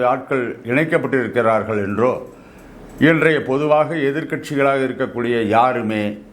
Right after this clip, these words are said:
விமர்சனத்திற்கு வரவில்லை. எந்த விதமான புகார்களோ ஆட்சேபனைகளோ அங்கே இல்லை என்பதை தெளிவுபடுத்தியிருக்கின்றார்கள். அதற்கப்புறம் இது ஒரு பதிமூணு மாநிலங்களில் முதல் கட்டமாக,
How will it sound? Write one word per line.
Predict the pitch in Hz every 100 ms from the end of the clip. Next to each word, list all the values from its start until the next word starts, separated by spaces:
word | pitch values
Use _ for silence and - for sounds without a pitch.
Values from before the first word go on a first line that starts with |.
| 120
விமர்சனத்திற்கு | 131 147 135 127 113 117 101 107
வரவில்லை. | 98 117 113 104 98 92 - - - - - 127
எந்த | 160 170 147
விதமான | 127 123 120 113 92
புகார்களோ | 117 151 135 120 110 110 - 120
ஆட்சேபனைகளோ | 131 - 127 110 98 98 110
அங்கே | 101 95 90 98
இல்லை | 120 110
என்பதை | 98 92 92 110 - - - - - - - -
தெளிவுபடுத்தியிருக்கின்றார்கள். | 143 170 170 131 117 117 92 104 98 95 92 - 101 - - - - - - - - - - - - - 156
அதற்கப்புறம் | 190 160 156 156 175 185 170
இது | 156 143 110 82 - - 151
ஒரு | 160 160
பதிமூணு | 151 196 196 196 196 175 139 127
மாநிலங்களில் | 160 170 156 147 131 156 143
முதல் | 143 180 -
கட்டமாக, | 156 139 123 123 117